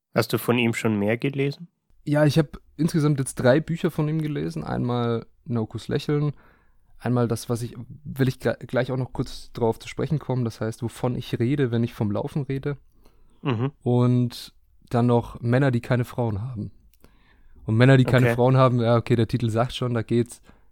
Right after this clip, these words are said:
Speaker 2: immer um Männer, die durch irgend-, entweder einen Schicksalsschlag oder durch irgendwas anderes im Moment oder längere Zeit schon keine Frau mehr haben.
Speaker 1: Mhm.
Speaker 2: Und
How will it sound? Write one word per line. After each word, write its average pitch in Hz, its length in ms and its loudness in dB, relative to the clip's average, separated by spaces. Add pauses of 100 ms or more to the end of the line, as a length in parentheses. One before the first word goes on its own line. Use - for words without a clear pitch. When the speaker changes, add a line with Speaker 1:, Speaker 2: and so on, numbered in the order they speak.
(280)
Speaker 2:
immer 151 280 4
um 123 160 2
Männer, 160 460 -2 (320)
die 117 400 -2
durch 110 220 -4
irgend-, 131 280 0
entweder 117 280 0
einen 107 200 0
Schicksalsschlag 135 1080 -2
oder 113 480 0 (580)
durch 107 140 -6
irgendwas 123 320 2
anderes 127 420 0
im 117 100 -6
Moment 117 760 0
oder - 260 -8
längere 117 360 -4
Zeit 117 240 -4
schon 120 160 -4
keine 104 220 -4
Frau 104 260 -2
mehr 101 160 -2
haben. 95 320 -6 (640)
Speaker 1:
Mhm. 120 260 -4 (180)
Speaker 2:
Und 110 540 -4